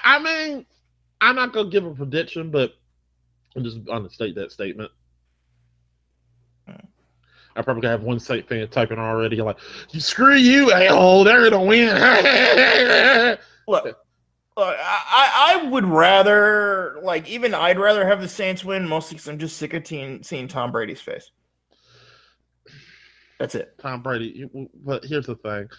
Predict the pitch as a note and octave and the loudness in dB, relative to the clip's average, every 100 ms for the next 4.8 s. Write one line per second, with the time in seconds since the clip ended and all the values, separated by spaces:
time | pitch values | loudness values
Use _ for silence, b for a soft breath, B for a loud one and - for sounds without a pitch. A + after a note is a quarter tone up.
0 | b b b C#3 F3 E3 - A2 A2+ A2+ | b b b -10 -4 -4 -4 -8 -2 -2
1 | A2 A2 - A#2+ - C#3+ - _ - _ | -2 -8 -8 -6 -6 -8 -10 _ -20 _
2 | _ C#3+ G3+ F3 - - C#3+ D3+ C#3+ C3+ | _ -8 -4 -2 -2 -2 -2 2 2 2
3 | - B2 A#2 A#2+ B2+ C3+ C3+ - B2 D#3 | -2 -6 -4 -2 -2 0 -2 -6 -8 -8
4 | D3 B2+ D3+ E3 D3 D3 C#3+ D#3 | -8 -6 -6 -4 -6 -6 -4 -6